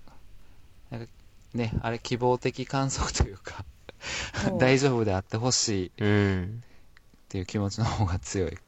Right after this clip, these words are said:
Speaker 1: かな。
Speaker 3: うん。
Speaker 1: 冷静に見たらどう見てもオフサイドでも、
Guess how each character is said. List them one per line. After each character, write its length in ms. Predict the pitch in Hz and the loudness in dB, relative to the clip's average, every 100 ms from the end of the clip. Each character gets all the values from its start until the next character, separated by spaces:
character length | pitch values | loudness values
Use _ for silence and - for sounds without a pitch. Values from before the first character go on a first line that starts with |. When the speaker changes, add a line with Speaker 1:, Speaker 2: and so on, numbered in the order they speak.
| - | -18
Speaker 1:
か 140 | - 76 | -10 -8
な。 120 | 78 - - - - | -8 -16 -20 -16 -2
Speaker 3:
う 40 | |
ん。 320 | 92 95 85 - - - - - - 104 | 2 2 0 -6 -14 -20 -20 -20 -10 2
Speaker 1:
冷 180 | 113 | 4
静 200 | 123 135 | 4 4
に 80 | 127 | 4
見 120 | 151 | 2
た 120 | 139 107 | 2 2
ら 120 | 90 | 4
ど 120 | 101 | 2
う 40 | 101 | 2
見 100 | 110 | 0
て 80 | |
も 120 | 101 95 | 0 0
オ 40 | |
フ 60 | 95 | -2
サ 160 | 101 | -2
イ 60 | 92 | -2
ド 100 | 85 | -2
で 120 | 80 | -4
も、 280 | 80 76 | -4 -6